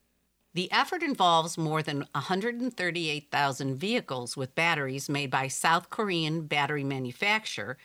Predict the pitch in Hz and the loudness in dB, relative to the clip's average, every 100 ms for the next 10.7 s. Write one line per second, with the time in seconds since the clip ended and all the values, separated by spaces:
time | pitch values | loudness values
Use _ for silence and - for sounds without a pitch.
0 | _ _ 160 165 165 170 151 147 139 131 | _ _ 4 4 4 0 -4 -4 -4 -4
1 | 131 123 - 143 208 - - - _ _ | -6 -6 -4 -2 -2 -2 -6 -10 _ _
2 | _ _ - - 320 370 - 320 - 240 | _ _ -8 0 2 2 0 -4 0 2
3 | 233 247 - 202 185 160 151 180 - 151 | 2 -2 0 2 2 2 -2 -4 2 2
4 | 143 - 147 143 139 185 202 175 143 143 | 2 0 -2 -2 -2 -4 -4 -4 -2 -2
5 | 135 160 131 127 127 - 160 151 180 165 | -2 -4 -4 -4 -6 -6 -6 -4 -2 0
6 | 147 143 147 143 156 175 180 180 175 180 | 0 -2 -2 0 0 2 0 0 0 -6
7 | - - _ 202 196 185 165 147 147 147 | -18 -20 _ 2 4 6 4 4 2 0
8 | 139 156 151 196 180 113 135 - _ - | -2 0 2 2 2 -2 -10 -16 _ 2
9 | 285 339 - 330 247 196 - 170 170 151 | 4 4 2 0 2 2 0 -2 -2 -2
10 | 156 147 156 - 247 160 147 | -2 -2 -4 -2 -2 0 -2